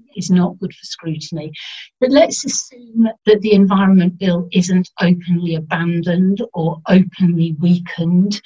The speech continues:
At least three key governance issues need improving, and this will apply across the United Kingdom with different details. First, the target setting framework in the Environment Bill allows for regression,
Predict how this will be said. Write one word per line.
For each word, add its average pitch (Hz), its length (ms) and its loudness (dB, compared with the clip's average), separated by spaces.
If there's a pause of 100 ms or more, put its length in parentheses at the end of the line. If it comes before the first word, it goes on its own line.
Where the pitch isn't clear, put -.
(440)
At 247 140 4
least 247 340 4 (200)
three 233 460 2
key 196 640 0 (120)
governance 180 580 2
issues 175 520 -4
need 170 240 -2
improving, 160 680 -8
and 185 100 2
this 202 260 2
will 226 120 -12
apply 175 560 -6
across 165 540 -8
the 170 60 -8
United 160 440 -6 (120)
Kingdom 156 440 -10 (180)
with 160 160 -8 (320)
different 160 360 -10
details. 147 680 -6 (640)
First, 247 320 2
the 220 80 -4
target 214 440 -4
setting 175 360 -8
framework 165 600 -8 (600)
in 202 160 8
the 185 120 6
Environment 156 600 -4
Bill 160 400 -8
allows 190 480 4
for 175 200 -6
regression, 147 720 -6